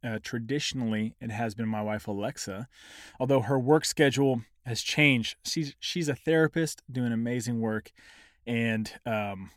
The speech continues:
we're in the midst of a time when many people need therapy, of course, coming through this pandemic and just life in general. All of us could use therapy. So her, her schedule's all over the place. Andrew's been jumping on Whiskey Wednesday. We just chat.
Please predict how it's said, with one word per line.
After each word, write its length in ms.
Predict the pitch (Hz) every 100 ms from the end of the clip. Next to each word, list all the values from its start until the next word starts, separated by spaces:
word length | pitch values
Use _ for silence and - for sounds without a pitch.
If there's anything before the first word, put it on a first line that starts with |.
| -
we're 240 | 127 127
in 100 | 123
the 60 | 113
midst 260 | 113 - 107
of 80 |
a 60 | 98
time 380 | - 107 101 101 _ _
when 200 | 135 113
many 220 | 113 110
people 260 | 101 107 107
need 240 | 104 101
therapy, 440 | 101 101 98 98 101 _
of 140 | 117 -
course, 400 | 113 98 - - _ _ -
coming 240 | 131 113
through 160 | - 110
this 140 | 107
pandemic 460 | - 110 110 104 -
and 160 | 170 208
just 180 | 175 -
life 340 | 110 120 113 -
in 100 | 110
general. 360 | 107 107 101 95
All 180 | 113
of 80 | 117
us 140 | 110 -
could 140 | 107
use 140 | 101
therapy. 380 | - 98 - - - - - - - - _ _ -
So 240 | 190 156 - - _ _ -
her, 340 | 185 202 190
her 120 | 165
schedule's 380 | 247 208 175 160
all 140 | 160
over 100 | 151
the 80 | 151
place. 260 | - 123 -
Andrew's 280 | 151 165 165
been 120 | 143
jumping 240 | 139 131
on 180 | 131 123
Whiskey 360 | 180 226 - 254
Wednesday. 640 | 247 254 220 240 233 226
We 140 | 220
just 200 | 220 233
chat. 280 | - 226 202